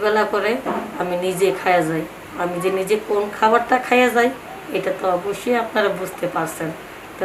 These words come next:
বন্ধুরা, এইভাবে রাখলের সাথে আমার অনেক দিন সম্পর্ক করতে লাগলাম। তো এক সময় রাখালকে ছেড়ে পরের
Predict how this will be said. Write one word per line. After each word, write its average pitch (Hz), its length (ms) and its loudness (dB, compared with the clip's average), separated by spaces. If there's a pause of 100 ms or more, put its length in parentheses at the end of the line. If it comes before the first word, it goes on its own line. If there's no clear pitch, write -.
(140)
বন্ধুরা, 190 460 0 (680)
এইভাবে 190 380 2
রাখলের 202 480 2
সাথে 202 240 -2
আমার 208 240 0 (120)
অনেক 233 300 4 (100)
দিন 202 140 -2 (100)
সম্পর্ক 185 420 0 (1120)
করতে 196 260 0
লাগলাম। 196 380 2 (880)
তো 294 60 4
এক 254 220 8
সময় 262 380 4 (500)
রাখালকে 190 560 4
ছেড়ে 202 300 2 (260)
পরের 196 260 4